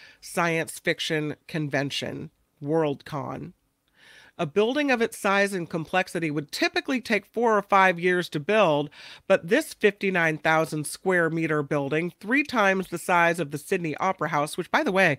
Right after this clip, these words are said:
just turned fifty years old, went from concept to completion in just twelve months. So I'm sorry, it didn't take a long time to build. It was very short. They have a time tunnel is what we're looking at right here. The time tunnel is a multimedia corridor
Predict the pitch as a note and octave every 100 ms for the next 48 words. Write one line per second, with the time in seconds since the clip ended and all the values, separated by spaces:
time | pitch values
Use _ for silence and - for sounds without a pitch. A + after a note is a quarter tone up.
0 | - - - G3 - - G3+ G3 F3 -
1 | D#3+ D3+ E3 D3+ C3 - - - _ D3
2 | G3+ - - F3+ - G#3+ A#3+ D4+ - D4
3 | D4 A#3 - F3 - B3 - B3+ B3 F3
4 | D3+ D3 - - F3 E3 E3 C3 - -
5 | E3 F#3 F#3+ D#3+ C#3 C#3+ A3+ G3+ E3 D3+
6 | C#3+ C#3 D3+ C#3+ C#3 C#3+ - - D3+ D3
7 | F3+ D3 - G#3 - _ _ _ _ _
8 | _ _ - - _ - G#3 A#3 A3 -
9 | - B3 C4+ C#4 B3+ F#3 D#3 C3 C3+ D3
10 | D3 E3 E3 - F3+ E3 D3+ D#3 C#3 D#3
11 | C#3 - - - - - F3 - G#3+ A#3+
12 | C4+ C#4 - G3 E3+ E3+ - D#3 D3+ D3
13 | E3 A#3 C4+ B3 G#3+ G#3+ G#3+ G#3 - -
14 | F#3+ F3 D3+ C3+ C3